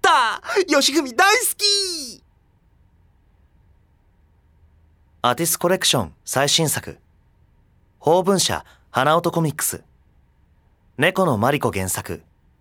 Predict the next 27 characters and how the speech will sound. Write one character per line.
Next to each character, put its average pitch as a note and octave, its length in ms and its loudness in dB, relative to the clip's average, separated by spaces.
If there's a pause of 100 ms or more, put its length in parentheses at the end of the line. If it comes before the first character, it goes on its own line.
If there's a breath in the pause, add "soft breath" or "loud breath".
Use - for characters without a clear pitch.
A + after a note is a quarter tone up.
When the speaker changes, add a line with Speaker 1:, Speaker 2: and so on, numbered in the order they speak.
(840)
Speaker 2:
同 C3 220 4
人 D#3 240 0
に D3+ 160 0
夢 C#3+ 200 2
見 C3 100 0
て。 - 180 -12 (1200)
Speaker 1:
出 - 320 -2
演、 C3+ 260 0 (640)
鈴 D3+ 320 0
木 - 100 -4
達 F3 220 -2
久、 - 320 -4 (640)
畑 F#3+ 300 0
野 A2+ 140 0
渡、 D#2 240 -4 (880)
遊 F#3+ 180 2
佐 D#3 180 0
浩 C#3 220 -2
二、 - 260 -8 (760)
安 C#3 280 2
本 D3+ 220 0
博 A#2 280 -4
樹、 - 220 -14 (880)
松 C#3+ 340 0
岡 B2 220 -2
義 G2+ 220 -2
嗣、 - 320 -8